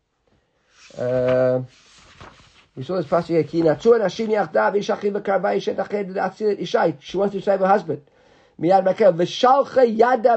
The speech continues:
והחזיקה במשך," and she sends out her hand and she grabs him by the testicles. So it says over here, So what's a V'shalcha Yada? He says that's Prat L'Shaliach Beit Din. He says that comes to give us, uh, look at Rashi, Shepatur Al Boshet.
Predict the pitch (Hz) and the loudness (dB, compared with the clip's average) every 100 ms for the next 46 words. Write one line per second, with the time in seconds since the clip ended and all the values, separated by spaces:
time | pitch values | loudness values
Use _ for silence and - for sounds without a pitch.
0 | 208 214 170 240 226 233 208 240 185 202 | 2 -2 -2 -8 -4 -4 -2 -2 -2 -6
1 | 180 - - 285 277 254 247 233 269 214 | -12 -12 2 2 2 -2 0 -2 -2 -4
2 | 151 170 151 226 240 196 202 202 196 196 | -8 -12 -6 -6 -6 -8 -6 -6 -6 -6
3 | 233 226 135 - - _ _ _ _ _ | -6 -8 -12 -14 -16 _ _ _ _ _
4 | _ _ - 143 214 175 170 226 208 180 | _ _ -14 0 2 2 0 0 0 -2
5 | 185 - _ _ - 151 196 220 180 214 | -4 -10 _ _ -6 0 4 4 2 0
6 | 196 - 165 131 113 - _ _ _ _ | 0 0 0 0 -2 -10 _ _ _ _
7 | _ 170 175 175 - 226 220 190 180 190 | _ 0 2 0 2 0 2 0 0 0
8 | 175 - 156 156 - - _ _ _ _ | -2 0 0 0 -4 -18 _ _ _ _
9 | _ _ _ _ - 147 151 240 226 208 | _ _ _ _ -8 -6 0 -2 -2 -2
10 | 214 190 175 143 190 190 180 165 151 147 | -2 -2 -6 -2 2 2 0 2 4 4
11 | 147 147 156 156 165 180 - 151 - - | 4 2 0 -2 -2 -6 -4 -4 -4 0
12 | 220 208 165 143 185 - - | 2 2 2 0 -2 -2 -14